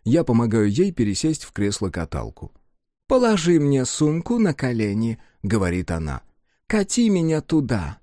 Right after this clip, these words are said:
Леви», — указывает на дорогу в обратном направлении. «Ты тоже идешь с нами, Рубен». Мистер Дентон злится.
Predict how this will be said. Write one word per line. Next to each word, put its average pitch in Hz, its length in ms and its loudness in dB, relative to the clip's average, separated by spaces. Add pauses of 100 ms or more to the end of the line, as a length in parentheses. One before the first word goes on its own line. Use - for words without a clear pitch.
(100)
Леви», — 139 540 0 (260)
указывает 113 600 2
на 107 120 0
дорогу 139 360 0
в 113 80 0
обратном 104 480 0
направлении. 76 720 -6 (340)
«Ты 254 160 2
тоже 262 440 0
идешь 226 300 2
с - 120 -4
нами, 190 460 2 (120)
Рубен». 160 600 2 (580)
Мистер 147 460 2
Дентон 196 420 2
злится. 131 560 2